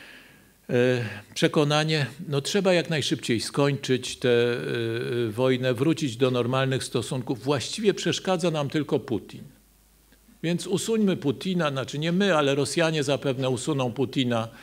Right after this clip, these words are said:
jakiś inny pułkownik K G B stanie na czele Rosji, albo może nawet nie pułkownik K G B, może uruchomiony zostanie Aleksiej Nawalny, który w swoim programie imperialistycznym jest jeszcze bardziej, powiedziałbym, ambitny od Putina,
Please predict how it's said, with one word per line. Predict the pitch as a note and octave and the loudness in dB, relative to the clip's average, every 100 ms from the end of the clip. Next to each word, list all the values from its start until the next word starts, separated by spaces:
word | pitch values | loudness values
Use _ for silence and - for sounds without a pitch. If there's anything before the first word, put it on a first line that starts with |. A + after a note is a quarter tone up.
| - - | -20 -4
jakiś | D#3 C3 C3+ | -2 0 0
inny | D3+ C#3+ | 2 2
pułkownik | C#3 C3 A2+ A#2+ B2 A#2+ | 2 2 2 2 0 -2
K | A#2+ | 0
G | A2+ A#2 | 0 0
B | G#2+ A2+ G#2+ - - - | 0 -2 -4 -14 -18 -8
stanie | - A#2+ A#2 | -2 0 0
na | A2+ A2 | -2 -2
czele | - A2+ A2+ | 0 2 2
Rosji, | A2 G#2+ - D3 | 2 0 -4 -2
albo | A#2+ C3 | 0 2
może | C#3 D#3+ | 2 2
nawet | F3 F3+ F#3 | 0 0 -2
nie | A3 | -2
pułkownik | G3+ D#3+ D3+ A#2 B2 | 0 2 2 0 -2
K | A#2+ | -2
G | A2+ A#2 | -2 0
B, | G#2+ | -2
może | A2+ A#2+ B2 | -2 0 2
uruchomiony | B2 B2+ A#2 B2+ B2 B2 | 4 4 2 2 0 0
zostanie | A#2+ A2+ B2+ A#2 A#2 A#2+ - - | -2 0 0 0 0 -4 -10 -2
Aleksiej | A#2+ A#2+ A#2+ A#2+ | 0 0 2 0
Nawalny, | B2 B2+ C#3+ C#3 C3 B2 A2+ - - - | 2 4 6 6 4 0 -4 -12 -20 -20
który | - C3 A2+ A#2 | -2 2 2 2
w | |
swoim | - A#2+ A#2 A#2 | -2 0 2 2
programie | A#2+ A#2+ B2 A#2+ A#2 | 0 4 4 4 0
imperialistycznym | B2 A#2 A#2+ A#2 A#2 A2+ B2+ A#2 B2 A2+ | 0 2 4 4 2 0 -2 0 0 0
jest | A2+ | 0
jeszcze | A#2+ G#2 A#2+ | -2 0 -2
bardziej, | G#2+ A2 G2+ A2+ | 0 0 -2 -4
powiedziałbym, | A2+ G#2+ A2 A2 A2 G#2+ A2+ | -2 -2 -2 0 -2 -2 -2
ambitny | A2 A2 A#2 A#2+ A2+ | -2 -2 -4 -2 -4
od | A2+ | -2
Putina, | B2 A2 A2+ G#2 G#2+ | -4 -4 -4 -2 -4